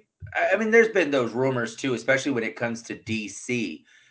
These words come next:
you know, how we're hearing how they might change. Um, we've, I've been seeing this rumor for the longest time now,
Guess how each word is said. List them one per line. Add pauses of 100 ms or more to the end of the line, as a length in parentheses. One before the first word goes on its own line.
(140)
you
know,
how
we're
hearing
how
they
might
change.
Um,
we've,
I've
been
seeing
this
rumor
for
the
longest
time
now,